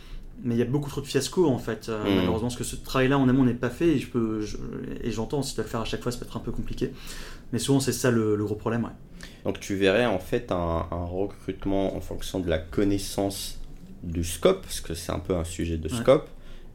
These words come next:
Speaker 2: Et, euh, parce que souvent, effectivement, moi, j'ai l'impression que, par exemple, un founder sales, il va plus dire, bah, le marketing, euh, bah, il va faire un peu tout, euh, de l'event, de machin,
Speaker 1: C'est ça.
Speaker 2: euh,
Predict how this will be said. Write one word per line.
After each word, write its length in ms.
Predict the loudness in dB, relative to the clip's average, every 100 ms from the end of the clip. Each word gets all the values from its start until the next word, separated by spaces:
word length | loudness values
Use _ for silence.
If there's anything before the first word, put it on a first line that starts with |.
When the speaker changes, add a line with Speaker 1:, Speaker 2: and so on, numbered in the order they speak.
| -4
Speaker 2:
Et, 220 | 0 2
euh, 120 | 2
parce 160 | 0 -8
que 60 |
souvent, 320 | -8 0 2 2
effectivement, 520 | 0 -4 -2 2 2
moi, 100 | 2
j'ai 140 | 0
l'impression 340 | -4 -4 -6 -6
que, 140 | -6
par 140 | -4
exemple, 340 | -4 -4 -6 -10
un 360 | -8 -8 -8 -10
founder 400 | -4 0 4 4
sales, 400 | 4 4 6 4
il 140 | 2
va 100 | 2
plus 260 | 2 0 -2
dire, 260 | 2 2 2
bah, 180 | 0
le 60 | 0
marketing, 680 | -2 -2 -4 -2 0 2 4
euh, 240 | 4 2
bah, 120 | 2 2
il 80 |
va 80 | 0
faire 360 | 0 0 0 0
un 40 |
peu 160 | -2 -4
tout, 460 | -2 0 2 4
euh, 100 | 4 0 -8 -10 -10 -6
de 60 | 0
l'event, 520 | 4 6 6 6 4 2
de 220 | 0 2 4
machin, 640 | 4 4 2 4 6 6
Speaker 1:
C'est 60 |
ça. 60 |
Speaker 2:
euh, 20 | 4